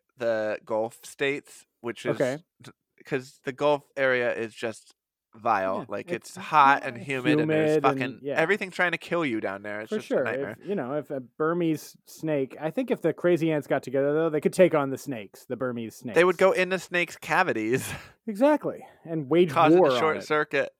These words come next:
Speaker 1: Yeah.
Speaker 2: Yeah, try fighting,
Speaker 1: So
Speaker 2: try, try fighting something that's inside you, okay?
Speaker 1: Yeah. <laughs>
Speaker 2: That's the work of a
Speaker 1: We
Speaker 2: lifetime.
Speaker 1: Yes.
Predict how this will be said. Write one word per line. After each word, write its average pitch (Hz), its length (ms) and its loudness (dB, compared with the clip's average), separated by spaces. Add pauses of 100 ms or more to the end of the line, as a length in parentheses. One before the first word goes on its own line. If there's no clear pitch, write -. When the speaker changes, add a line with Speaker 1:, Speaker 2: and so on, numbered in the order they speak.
(120)
Speaker 1:
Yeah. 196 260 4
Speaker 2:
Yeah, 127 160 -6
try 175 240 0
fighting, 180 400 4
Speaker 1:
So 196 180 4
Speaker 2:
try, 190 180 -2 (180)
try 214 180 2
fighting 202 300 0
something 175 260 2
that's 151 180 -4
inside 117 400 -12
you, 101 140 -18 (380)
okay? 107 300 -20
Speaker 1:
Yeah. - 200 0 (260)
<laughs> 370 140 2
Speaker 2:
That's 143 220 -8
the 196 80 4
work 180 240 2
of 156 80 0
a - 20 2
Speaker 1:
We 180 80 4
Speaker 2:
lifetime. 117 480 -8 (640)
Speaker 1:
Yes. 139 400 -6